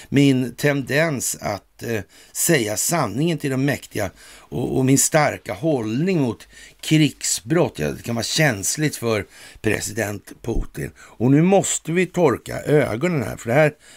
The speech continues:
börjar ju bli vad man kan kalla för intellektuell lyteskomik. Jag tror att de, för att det här ska bli tydligt, alltså, så måste man åtminstone,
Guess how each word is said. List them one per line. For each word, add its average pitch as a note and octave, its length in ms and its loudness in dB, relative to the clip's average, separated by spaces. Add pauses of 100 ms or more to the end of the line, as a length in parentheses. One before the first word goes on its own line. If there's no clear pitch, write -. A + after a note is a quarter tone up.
(120)
börjar A#2+ 360 4
ju A#2 100 2
bli G#2 340 -6
vad G#2+ 160 -8
man G2 120 -8
kan G#2 140 -8
kalla A2 240 -2
för - 160 -10
intellektuell - 720 -10 (420)
lyteskomik. C3+ 1000 0
Jag B2 100 -4
tror C3+ 140 4
att A#2+ 80 0
de, E2 500 -8 (1700)
för D3 120 0
att D#3 120 2
det - 60 -2
här C3+ 120 2
ska E3+ 180 -4
bli D#3 180 0
tydligt, C3+ 680 -2
alltså, G#2+ 180 -6
så A#2 120 -4
måste A#2+ 260 -4
man A#2 140 -2
åtminstone, A2 680 -4